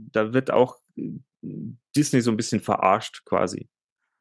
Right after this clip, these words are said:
Also da ist auch so, so ein König drin, so ein kleiner Fieser.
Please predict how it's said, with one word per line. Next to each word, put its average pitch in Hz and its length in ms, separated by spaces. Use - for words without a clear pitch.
Also 101 220
da 113 60
ist 120 140
auch 120 180
so, 117 320
so 113 100
ein 110 220
König 135 380
drin, 131 200
so 123 100
ein 120 120
kleiner 120 320
Fieser. 143 560